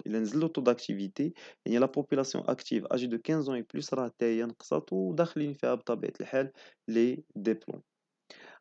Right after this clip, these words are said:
ألوغ ندوزو لألفين وعشرين دائمًا، ولكن هاد المرة راتراباج. دونك عطاونا لو تيكست، دونك فيبل بروغري à court terme sur le marché du travail. Alors, euh, au Maroc, la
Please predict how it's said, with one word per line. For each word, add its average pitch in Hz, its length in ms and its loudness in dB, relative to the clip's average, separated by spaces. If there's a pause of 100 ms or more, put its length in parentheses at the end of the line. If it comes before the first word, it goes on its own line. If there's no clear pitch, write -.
(100)
ألوغ 147 180 8
ندوزو 185 280 4
لألفين 180 600 4
وعشرين 127 680 0
دائمًا، 147 520 4
ولكن 127 340 0
هاد 117 100 0
المرة 113 260 0
راتراباج. 143 680 0 (380)
دونك 165 240 6
عطاونا 196 600 6
لو 151 160 0
تيكست، 196 340 0
دونك 147 200 2
فيبل 180 380 6
بروغري 160 640 4 (280)
à 143 40 6
court 156 280 6 (120)
terme 131 300 8
sur 147 300 4
le 135 120 6 (280)
marché 147 240 0
du 175 160 -2
travail. 156 420 4 (800)
Alors, 151 300 12
euh, 120 180 12 (140)
au 165 60 12
Maroc, 180 420 10
la 190 100 10